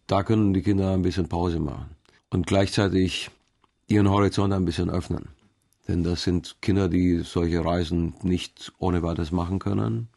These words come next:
Viele von diesen Kindern sind noch nie aus ihren Heimen rausgekommen. Und diese Kinder brauchen solche Pausen. Um diesen Transfer zu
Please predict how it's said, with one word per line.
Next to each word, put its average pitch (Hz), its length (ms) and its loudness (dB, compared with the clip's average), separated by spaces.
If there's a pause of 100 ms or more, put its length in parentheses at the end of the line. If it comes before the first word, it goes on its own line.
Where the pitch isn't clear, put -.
(200)
Viele 113 300 4
von 98 180 2
diesen 92 220 2
Kindern 92 320 0
sind 87 160 0
noch 87 160 0
nie 95 420 2 (260)
aus 82 200 -4
ihren 87 240 0
Heimen 92 280 0
rausgekommen. 95 760 -4 (240)
Und 87 840 -2 (280)
diese 98 140 0
Kinder 104 220 2
brauchen 87 400 0
solche 82 280 -2
Pausen. 78 500 -6 (220)
Um 104 180 2
diesen 104 440 6
Transfer 110 600 2
zu 90 580 4